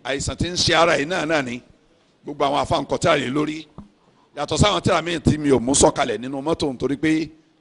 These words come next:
a sì bẹ́ẹ̀ nídìí tírà lónìí. Ọ̀rọ̀ díẹ̀ tá a fẹ́ sọ la fẹ́ sọ. Bí bẹ́ẹ̀ kọ́, tírà mọ́kànlá tó sọ nípa ìwòsàn àwọn àìsàn ara, òun ni mo kó wá. Oríṣi mọ́kànlá,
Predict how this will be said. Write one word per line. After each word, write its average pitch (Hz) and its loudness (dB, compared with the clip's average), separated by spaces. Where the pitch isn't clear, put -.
a 123 2
sì - -4
bẹ́ẹ̀ 151 -2
nídìí 135 -8
tírà 139 -2
lónìí. 120 -8
Ọ̀rọ̀ 113 -10
díẹ̀ 139 -6
tá 127 -4
a 127 -4
fẹ́ 135 -10
sọ 117 -6
la 117 0
fẹ́ 139 -4
sọ. 110 0
Bí 185 -2
bẹ́ẹ̀ 226 6
kọ́, 139 -4
tírà 190 -2
mọ́kànlá 135 0
tó 151 0
sọ 156 2
nípa 156 -2
ìwòsàn 120 -4
àwọn 143 -4
àìsàn 123 -2
ara, 131 -2
òun 117 -12
ni 117 -16
mo 117 -10
kó 143 -4
wá. 135 0
Oríṣi 131 -4
mọ́kànlá, 127 -2